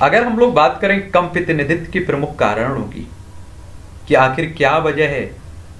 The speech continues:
राजनीति में, राजनीति में महिलाओं के भाग ना लेने का, तो एक तो सभी आप जानते हैं कि लिंग संबंधी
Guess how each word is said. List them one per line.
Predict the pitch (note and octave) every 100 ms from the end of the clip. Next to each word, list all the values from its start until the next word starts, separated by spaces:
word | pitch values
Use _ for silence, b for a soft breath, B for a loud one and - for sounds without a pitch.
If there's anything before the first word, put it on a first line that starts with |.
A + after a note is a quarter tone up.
| - -
राजनीति | B2+ B2 C3+ C#3+ C#3
में, | D3+ -
राजनीति | A#2+ B2 B2 C#3 D#3
में | D3+
महिलाओं | C#3+ B2+ B2+ C#3+
के | C3+
भाग | A#2 B2 C3+
ना | B2+ C3
लेने | C3 A#2+ A2+
का, | G#2 - - - - - B B B B -
तो | D3
एक | E3 F3
तो | A3+
सभी | G#3 F#3 F#3+
आप | F3 D#3
जानते | D#3+ D#3+ E3+
हैं |
कि | D#3+
लिंग | B2+ C#3 D3+
संबंधी | D#3 C#3 C3 C3 C#3